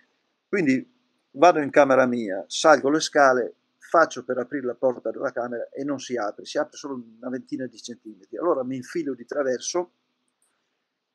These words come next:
e all'interno, dietro la porta, c'era una pietra che sarà stata settanta o ottanta chili,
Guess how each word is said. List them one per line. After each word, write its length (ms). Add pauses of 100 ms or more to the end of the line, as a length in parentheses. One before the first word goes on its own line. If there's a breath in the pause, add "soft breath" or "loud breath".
(320)
e 140
all'interno, 600
dietro 200
la 120
porta, 220
c'era 220
una 180
pietra 540
che 80
sarà 200
stata 280
settanta 460
o 20
ottanta 380
chili, 480